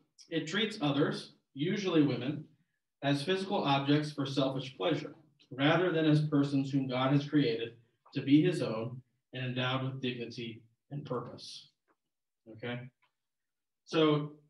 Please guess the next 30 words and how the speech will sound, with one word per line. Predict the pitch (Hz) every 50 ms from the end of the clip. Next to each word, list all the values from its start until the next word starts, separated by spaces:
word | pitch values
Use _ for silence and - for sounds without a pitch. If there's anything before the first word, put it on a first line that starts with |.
| _ _ -
not | 160 170 180 175
only | 185 202 208 208 196 190
is | 185 180 165 175
it | 165 147 143 143 - - -
a | 143 143 143
selfish, | - - 185 185 185 170 156 147 156
lustful | 170 170 175 170 - - 190 -
desire, | 139 - 139 151 160 165 165
but | 151 147 139 -
you | 151 143
actually, | 143 147 151 151 - - 156 147 147 139 135 - - - - _ _ _ -
in | 139 139
order | 135 151 170 175 175 175 160 151
to | - - 135 -
do | 135 156 185 175
it, | 151 143 139 139 - - - - _ _ _ _ _ _ _ _ _ _ -
you | 139 143 143
have | 143 147 147 147 - - -
to | - 151 139 135 127 - - - - _ _ -
devalue | 139 139 127 135 127 127 131 135 139 147 143 143 131 127 127 123 120 120 117 120 123 - _ _ _ _ _ _ _ -
the | 123 127
other | 123 120 117 -
person | - 117 123 113 - - 110
involved. | 107 107 104 104 104 - - - - - - _ _ _ _ _ _ _ _ _ _ _ _ _ -
They | 123 131
have | 131 127 135
to | 127
become | 127 127 139 135 127 123
something | - 139 123 123 123 117 113 113
less | 123 143 143 139 139 - - -